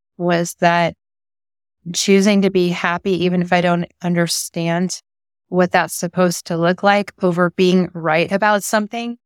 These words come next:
is the key to freedom and happiness. There are times when we tell ourselves stories. I am infamous for letting my ego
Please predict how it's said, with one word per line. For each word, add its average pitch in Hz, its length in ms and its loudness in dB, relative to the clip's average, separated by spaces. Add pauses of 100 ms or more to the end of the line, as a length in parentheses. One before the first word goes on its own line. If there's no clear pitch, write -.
(580)
is 185 380 0
the 180 80 0
key 180 280 0
to 180 140 -2
freedom 170 380 2
and 165 100 -2
happiness. 170 720 -4 (880)
There 220 380 2
are 220 40 -2
times 208 600 0
when 190 160 4
we 190 120 6
tell 180 260 2
ourselves 180 500 2
stories. 175 840 0 (600)
I 180 140 2
am 180 420 2 (540)
infamous 175 580 0
for 175 420 0 (280)
letting 185 420 4
my 180 140 4
ego 170 600 2